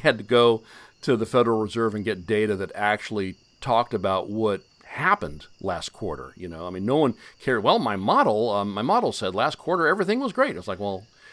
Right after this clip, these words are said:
then why is everybody out of a job?" "I don't know. The model says everything should be different. <laughs> I don't know what the real world did. They should, they should look at, look at their, uh,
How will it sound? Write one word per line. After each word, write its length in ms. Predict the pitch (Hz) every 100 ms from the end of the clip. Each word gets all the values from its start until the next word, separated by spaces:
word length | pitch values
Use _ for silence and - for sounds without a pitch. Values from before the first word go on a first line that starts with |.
| - -
then 160 | 95
why 300 | 95 101 107
is 200 | 107 95
everybody 360 | 107 101 98 92
out 100 | 90
of 80 | 82
a 100 | 123
job?" 180 | 165 - -
"I 260 | - 165
don't 320 | 190 143 143 170
know. 320 | 254 311 294
The 100 | 135 127
model 220 | 320 415
says 320 | - 156 202 151
everything 320 | 233 226 254
should 180 | - 285
be 80 | 349
different. 280 | 359 131 -
<laughs> 60 | -
I 640 | 180 - - - - -
don't 100 | 180
know 140 | 262 269
what 100 | 254
the 80 |
real 260 | 190 302 311
world 260 | 190 143 113
did. 380 | 147 214 107 85 _ _ _
They 80 | -
should, 200 | - 76 -
they 100 | 139
should 140 | 185 139
look 160 | 190
at, 100 | 165 - - -
look 140 | 196
at 140 | 135 90
their, 360 | 240 302 123
uh, 200 | 73 69